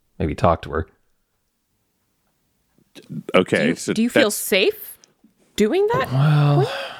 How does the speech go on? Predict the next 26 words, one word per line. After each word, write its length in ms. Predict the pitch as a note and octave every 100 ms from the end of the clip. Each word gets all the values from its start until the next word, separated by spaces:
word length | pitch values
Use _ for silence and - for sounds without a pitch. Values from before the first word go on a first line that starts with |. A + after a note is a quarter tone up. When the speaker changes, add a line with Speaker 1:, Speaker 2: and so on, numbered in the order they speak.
| - - _ -
Speaker 3:
I 80 |
mean 340 | B3 A#3 A3 G#3+
Speaker 2:
Okay, 360 | C3+ C3+ G2 B2
I 100 | C3
hate 200 | D#3 F#3+
to 100 | G#3+
get 100 | F#3+
distracted 460 | D3 - B2 A#2+
about 200 | A2+ G2+ F#2
where 120 | G2+
we're 120 | F#2
going, 300 | F2 F#2+ F2
but 120 | G2
I 100 | F#2
do 400 | F2+ B2 C3 A#2+ - -
just 400 | - A2 A#2 G#2+
wanna 180 | A2+ F#2+
circle 320 | - G#2 F#2+
back 220 | E2+ E2+ F2
around 260 | E2+ E2
to 340 | - D2 C#2 C2 _ _ _ _ _ _
the 120 | F2+
dead 380 | D#2+ G#2 F#2+ D2+
guy. 340 | D2+ B1 A1+ - _ - -
Um, 280 | D2+ C#2
Speaker 1:
Yeah. 260 | F2+ E2+ E2+